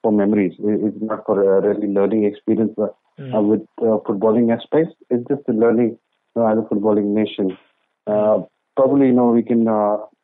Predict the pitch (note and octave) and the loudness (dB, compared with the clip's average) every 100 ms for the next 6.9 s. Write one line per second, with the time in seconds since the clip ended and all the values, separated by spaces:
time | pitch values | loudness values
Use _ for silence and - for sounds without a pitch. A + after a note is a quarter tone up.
0 | _ _ _ B2 B2+ A#2+ A2 - B2+ A#2 | _ _ _ -10 -2 0 -2 -2 -2 0
1 | A#2 A2+ A2 G2 G#2 G#2 G#2 G2+ G2 F#2+ | -2 0 -2 -2 -2 0 0 0 -2 0
2 | A2 G#2 G#2+ G2 - G#2+ G#2 G#2 G#2 _ | 0 0 -2 -4 -2 0 0 -2 -6 _
3 | _ _ _ G#2+ G2+ G2 F#2+ - - G#2+ | _ _ _ -4 0 0 -2 -6 -8 -2
4 | G#2+ G2+ G#2+ - G#2+ G#2 G#2+ G2 G2 G2 | 0 0 -2 -2 0 0 2 2 0 0
5 | G2+ G2 F2+ F#2+ G#2 G#2 G2+ F#2+ F2 G2 | -2 -2 -4 -6 -4 -2 -2 -4 -4 -2
6 | F#2 F#2+ G2 F#2+ F#2 F#2 F2 F#2 F2+ | -2 -4 -6 -6 -4 -4 -4 -6 -8